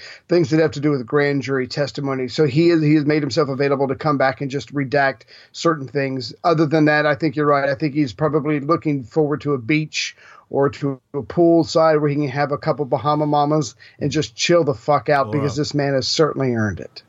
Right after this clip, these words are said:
Speaker 2: Or a Moscow hotel room with hookers urinating on him. 'Cause the
Speaker 1: Or a Moscow
Speaker 2: people are already suggesting that he's been bought off by Putin too. Um,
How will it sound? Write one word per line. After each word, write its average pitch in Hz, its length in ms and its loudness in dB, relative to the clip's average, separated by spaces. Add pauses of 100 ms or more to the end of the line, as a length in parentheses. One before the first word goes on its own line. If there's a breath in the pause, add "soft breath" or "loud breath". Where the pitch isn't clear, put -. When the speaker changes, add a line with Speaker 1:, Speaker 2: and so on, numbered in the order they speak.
Speaker 2:
Or 127 160 -2
a 120 60 0
Moscow 120 500 -2
hotel 110 440 -4
room 101 300 -6
with 101 140 -10
hookers 113 400 -8
urinating 98 580 -6
on 95 140 -8
him. 98 240 -12
'Cause 120 220 -4
the 131 120 0
Speaker 1:
Or 196 120 6
a - 80 0
Moscow - 340 -4 (240)
Speaker 2:
people 156 300 -2
are 135 60 0
already 131 340 0
suggesting 113 880 0
that 107 260 -4
he's 110 320 -6
been 107 220 -6
bought 110 380 -4
off 117 280 -2
by 101 180 -6
Putin - 440 0 (100)
too. - 180 -2 (1000 loud breath)
Um, 147 360 2